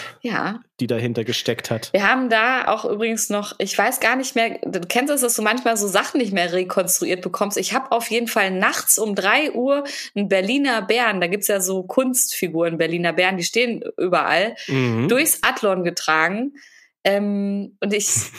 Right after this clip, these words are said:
Speaker 2: <laughs>
Speaker 1: ja, das ist jetzt gar nicht so spannend hier, auch für, muss man dabei gewesen sein, aber ja, das war auch,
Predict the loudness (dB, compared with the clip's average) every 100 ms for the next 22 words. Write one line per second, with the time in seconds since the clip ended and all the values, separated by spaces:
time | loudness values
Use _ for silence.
0 | -8 0 0 0 -2 0 2 2 4 4
1 | 4 2 4 2 2 2 2 2 2 2
2 | 0 -2 0 2 4 4 4 4 4 2
3 | 2 2 4 4 2 2 2 2 2 0
4 | 0 0 0 0 0 0